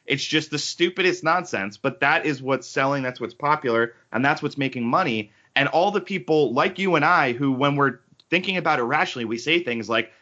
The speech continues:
"We want more original content. We want higher quality content. We want this, this, and that." Well, no, we don't, because I'm watching the same Jake and Amir YouTube video for the three thousandth time. I'm scrolling through Facebook myself when I'm bored and watching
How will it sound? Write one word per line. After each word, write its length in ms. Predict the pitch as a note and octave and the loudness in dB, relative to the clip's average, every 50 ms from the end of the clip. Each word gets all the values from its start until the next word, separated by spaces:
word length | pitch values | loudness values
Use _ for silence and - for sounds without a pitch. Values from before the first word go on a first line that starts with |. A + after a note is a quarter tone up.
| _ _ - | _ _ -2
"We 160 | - D3 F3 | 0 2 2
want 300 | F3+ A#2+ B2+ D3 - G2+ | 2 4 2 2 2 2
more 180 | A#2+ C3 C3+ C3 | 2 4 4 4
original 380 | A#2 C3+ C3+ B2+ D3 D#3+ D3 | 4 2 0 2 2 2 2
content. 480 | - - D3 F3 D#3+ - - A2 G2+ D2+ | 2 2 0 0 0 0 -4 -6 -6 -2
We 160 | F2+ C#3 E3 | 0 0 0
want 420 | E3 A#2+ B2+ C3+ C#3 - A2+ A2+ - | 2 2 2 2 0 -2 -6 -12 -12
higher 360 | - - A#2 A2+ C3 D3 D3 | -2 0 2 2 4 2 0
quality 420 | C#3+ - - F3 F#3+ F3 D3 B2 | -2 -2 0 2 2 2 2 -2
content. 480 | - - A#2 A2 G2+ G2 A2+ G2 F2 - _ _ _ - | -2 -2 -2 -2 -2 -2 -6 -6 -6 -8 _ _ _ -2
We 140 | B2 E3 G3 | 0 0 2
want 280 | F3 E3+ - - - | 2 2 0 2 2
this, 180 | - E3+ E3 - | 2 0 0 0
this, 200 | D#3+ D3+ - - | -2 -2 -2 -2
and 120 | C3+ C3+ | -2 0
that." 260 | D#3 D#3+ C3+ - - - _ _ _ _ _ _ _ - | 2 0 0 -2 -6 -12 _ _ _ _ _ _ _ 0
Well, 140 | E3+ G#3 G#3+ | 2 2 4
no, 160 | A3+ C4+ D4 | 4 2 2
we 100 | C#4 C4+ | 2 2
don't, 280 | A#3+ G#3+ E3 G#2 - - | 2 2 2 0 -4 -6
because 280 | D#3 D3 D#3+ E3+ D#3+ | -6 -2 0 0 2
I'm 200 | D#3+ E3+ E3+ D#3+ | 2 2 0 2
watching 400 | D#3+ F3 G3 - - G#3+ F#3+ F#3+ | 2 2 0 0 0 -4 -4 -4
the 60 | E3 C#3 | -4 -4
same 280 | - - F3+ F#3 F3+ | -2 -2 -2 -2 0
Jake 240 | C#3+ F3 F3+ E3+ - | 2 2 2 2 2
and 80 | D3+ C#3+ | 0 -2
Amir 300 | D3+ F3+ G3 F#3+ F#3+ - _ _ - | 0 0 0 -2 -2 -4 _ _ -8
YouTube 420 | B2+ C#3 G3 A3 G3+ - F#3 D#3 | -2 -2 0 0 0 0 0 2
video 300 | B2 C3+ A#2+ A#2+ B2 B2 | 2 2 4 4 4 4
for 120 | A#2+ C3 B2+ | 2 2 0
the 80 | B2+ | 0
three 260 | B2 - C#3 D#3 F3 | 0 0 -2 -2 -2
thousandth 520 | E3+ - D#3+ D3 D3+ D3 C#3 C3+ B2+ A#2 - | 0 2 2 2 4 2 0 -2 -6 -8 -6
time. 460 | - C3+ C3+ B2+ A2 G2+ G#2 A2 - _ _ _ - | -2 0 2 2 2 0 -4 -6 -10 _ _ _ -2
I'm 160 | A#2+ C3 C3+ | 0 0 0
scrolling 400 | C3+ - - E3+ F3+ F#3 F#3 F3 | -2 0 -2 0 0 0 -2 -4
through 140 | F3+ E3 E3+ | -4 -4 -2
Facebook 400 | - D#3+ D3+ D3+ - D3+ - - | -2 -2 -2 0 -2 -2 0 0
myself 480 | C3 A#2+ - - - E3 F#3+ G3+ - | 0 0 0 0 2 2 2 2 2
when 100 | C3+ B2 | 2 2
I'm 140 | A#2 A2+ A2 | 4 2 2
bored 260 | G2 G#2 G#2 G#2+ G#2+ | 2 2 2 4 4
and 100 | A2 A2 | 2 2
watching 520 | A2 A2 A#2 A2+ - B2+ A#2 A#2 A2 G#2 | 2 2 0 0 0 -2 -2 -2 -4 -6